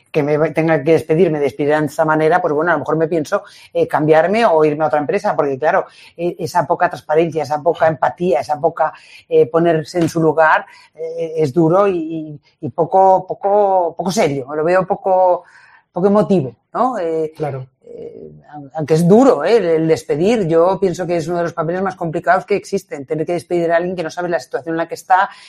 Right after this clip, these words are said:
Speaker 1: ni en qué situación se quedará.
Speaker 2: Y sobre todo que no todos necesariamente estamos preparados para vivir ese momento desde ese lado, desde ser la persona que tiene que darle la noticia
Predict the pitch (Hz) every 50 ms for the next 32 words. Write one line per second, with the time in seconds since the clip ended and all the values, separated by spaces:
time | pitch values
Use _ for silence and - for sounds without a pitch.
0 | - _ - 170 165 165 165 165 - 175 - - 151 170 170 170 - 165 156 -
1 | 180 185 160 143 156 170 - - _ _ - 185 165 - 165 156 143 143 165 170
2 | 151 156 151 139 139 135 156 160 180 185 185 - _ _ 165 160 156 147 127 147
3 | 147 147 156 156 156 160 175 - - 147 151 147 - 170 156 151 143 139 143 143
4 | - - 160 151 143 135 135 135 135 - 151 143 131 165 165 156 143 143 139 135
5 | 139 175 156 151 147 135 127 135 127 120 - - 151 143 143 143 143 139 139 131
6 | 127 - 139 131 143 143 147 156 - - 160 151 143 135 139 131 131 135 139 -
7 | 160 151 143 143 - - 147 139 135 147 151 156 156 143 135 - 135 139 135 -
8 | 175 175 -